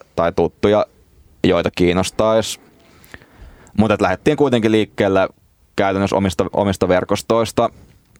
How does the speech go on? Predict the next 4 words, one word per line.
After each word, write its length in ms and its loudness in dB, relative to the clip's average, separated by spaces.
hakemaan. 600 0
Ja 300 2
sit 260 -2
toinen, 440 0